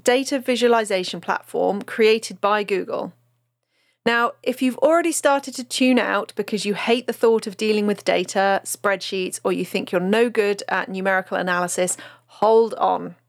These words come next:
Because Data Studio is easier to use than you think and makes getting useful insights about your marketing performance relatively simple. As marketers who are all about delivering value and return on investment,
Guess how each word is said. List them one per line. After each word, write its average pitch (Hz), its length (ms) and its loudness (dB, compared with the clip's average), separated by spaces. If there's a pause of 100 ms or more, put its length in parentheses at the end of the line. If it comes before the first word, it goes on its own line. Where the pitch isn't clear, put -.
(800)
Because 240 240 2
Data 320 320 0
Studio 233 720 2
is 202 300 2
easier 269 380 2
to - 140 -2
use 262 300 4
than 247 160 2
you 254 100 2
think 175 480 -2
and 202 160 0
makes 202 300 -2
getting 196 240 -2
useful 262 500 2
insights 196 520 -2
about 190 260 0
your 190 100 -4
marketing 226 460 -2
performance 185 640 -2
relatively 190 560 -2
simple. 170 520 -6 (1040)
As 302 200 0
marketers 311 580 0
who 208 160 4
are 202 60 4
all 269 260 4
about 262 300 0
delivering 240 420 0
value 185 540 -2
and 190 160 -4
return 226 340 -2
on 233 140 0
investment, 208 640 -2